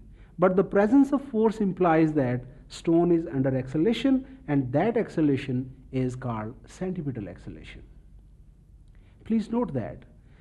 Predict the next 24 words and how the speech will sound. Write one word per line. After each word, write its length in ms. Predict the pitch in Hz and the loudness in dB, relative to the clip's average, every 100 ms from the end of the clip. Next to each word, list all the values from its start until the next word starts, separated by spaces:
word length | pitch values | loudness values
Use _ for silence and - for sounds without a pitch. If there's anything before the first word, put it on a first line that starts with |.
| - 170 | -6 0
the 100 | 185 | 0
speed 400 | 190 220 262 269 | 0 2 4 4
of 120 | 247 | 2
the 80 | 254 | -2
stone 320 | - 185 180 | 2 4 6
is 140 | 160 | 4
constant, 520 | - 131 107 131 160 - - - - | 0 -4 -4 -6 -8 -10 -20 -18 -6
but 180 | 147 147 | -2 0
not 260 | 120 117 | -2 0
the 60 | 190 | 0
velocity. 540 | 214 269 269 - 110 - - - - - - - - - - - - | 2 0 0 -6 -10 -12 -20 -20 -20 -20 -20 -20 -20 -20 -20 -16 2
The 140 | 185 | 2
velocity 520 | 170 170 196 247 - | 4 4 2 2 2
of 80 | 294 | 4
a 80 | 277 | 4
body 320 | 185 180 247 | 4 2 2
can 240 | - 185 156 | 0 0 0
be 120 | 147 | -4
changed 540 | - 214 156 110 110 - | -2 2 4 2 -4 -2
either 280 | 233 277 | 2 2
by 200 | 240 202 | 4 2
changing 440 | 185 208 233 226 196 | 2 2 2 4 4
its 220 | 160 - | 2 2
magnitude 720 | 147 185 262 277 285 294 | 0 2 0 2 4 4